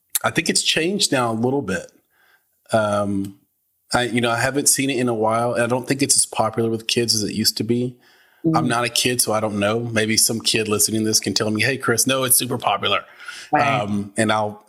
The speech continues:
Speaker 1: gladly take that, but I'm not sure. Do you, do you know if anything changed internally there from a funding or casting or creative standpoint that, that has made it sort of less impactful on the, on those inner city kids,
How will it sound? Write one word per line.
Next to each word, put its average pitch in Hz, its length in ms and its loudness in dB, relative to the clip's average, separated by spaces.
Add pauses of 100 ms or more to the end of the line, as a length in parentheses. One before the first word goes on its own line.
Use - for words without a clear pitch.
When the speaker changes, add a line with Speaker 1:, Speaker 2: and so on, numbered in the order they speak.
Speaker 1:
gladly 110 360 0
take 110 280 -2
that, 120 280 0
but 110 120 2
I'm 113 220 0
not 127 180 0
sure. 113 640 0 (260)
Do 139 80 2
you, 151 140 -2
do 127 120 0
you 139 160 0
know 143 580 -2 (100)
if 120 180 0
anything 131 420 0
changed 123 560 0
internally 120 460 0
there 120 280 0
from 120 260 0
a 107 200 -4 (380)
funding 120 500 0
or 104 100 0
casting 113 720 0
or 101 140 0
creative 110 420 0
standpoint 113 600 0
that, 104 260 0 (480)
that 110 140 4
has 101 160 0
made 110 200 0
it 107 80 2
sort 110 180 0
of 104 60 0
less 107 240 2
impactful 107 640 0
on 107 120 0
the, 104 260 -2
on 110 160 2
those 104 220 2
inner 107 180 -2
city 110 220 0
kids, 113 460 -2